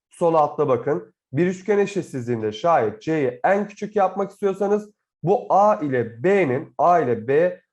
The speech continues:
uzunluklarının doğrusal olması gerekiyor. Benim de burada yaptığım şey şu üç tane hipotenüsün de doğrusal olmasını sağlamak. Ondan dolayı bunların hepsini bir üçgen içerisine yatırdım.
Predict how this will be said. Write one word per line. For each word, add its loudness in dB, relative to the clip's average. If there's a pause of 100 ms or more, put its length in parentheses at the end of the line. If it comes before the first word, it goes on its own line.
(100)
uzunluklarının -4
doğrusal 2 (100)
olması 0
gerekiyor. -4 (300)
Benim 2
de 0
burada -2
yaptığım 0
şey -4
şu -8 (100)
üç -6
tane 2
hipotenüsün -2
de -2 (260)
doğrusal 2
olmasını 0 (100)
sağlamak. 2 (340)
Ondan 4
dolayı 2
bunların 2
hepsini -2
bir -2
üçgen -4
içerisine -2
yatırdım. 0